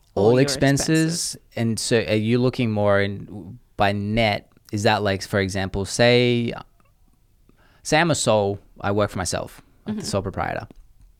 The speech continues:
Speaker 1: and I have an S, uh, an L L C, <clears throat> and I'm bringing in a hundred grand, but I'm only paying myself, sorry, I'm bringing a hundred grand, thirty grand in expenses, but I'm only paying myself forty, and there's thirty left over.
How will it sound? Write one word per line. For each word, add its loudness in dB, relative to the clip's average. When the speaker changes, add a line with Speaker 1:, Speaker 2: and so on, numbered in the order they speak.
Speaker 1:
and 0
I 4
have 4
an 0
S, 0
uh, -2
an -4
L 4
L 6
C, 2
<clears throat> -4
and 4
I'm 4
bringing 2
in -2
a 0
hundred 2
grand, 0
but 0
I'm -2
only 0
paying 0
myself, -4
sorry, 0
I'm -2
bringing 0
a -2
hundred 2
grand, 4
thirty 2
grand 0
in -6
expenses, -8
but -4
I'm -4
only -4
paying -6
myself -6
forty, -8
and -10
there's -6
thirty -2
left -8
over. -10